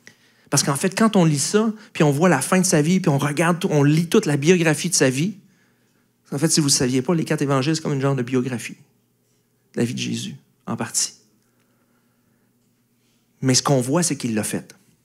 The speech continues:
Il l'a accompli. Avec cette femme-là, entre autres. Parce que c'est pour ça. Il dit, « Je, je suis venu dans le monde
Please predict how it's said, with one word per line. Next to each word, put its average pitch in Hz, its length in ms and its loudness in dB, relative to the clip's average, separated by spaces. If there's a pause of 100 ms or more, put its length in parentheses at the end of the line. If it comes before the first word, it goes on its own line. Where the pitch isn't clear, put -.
(1040)
Il 131 120 0
l'a 127 100 0
accompli. 110 480 -10 (680)
Avec 143 240 0
cette 135 220 -2
femme-là, 139 340 0
entre 123 240 -4
autres. - 260 -16 (1000)
Parce - 140 -4
que 139 100 -2
c'est - 180 2
pour 160 180 0
ça. 135 220 -2 (1000)
Il 123 60 -6
dit, « 127 100 0
Je, - 220 0 (340)
je - 60 -10
suis - 120 -2
venu 147 200 0
dans 143 200 0
le 135 60 0
monde 139 420 -2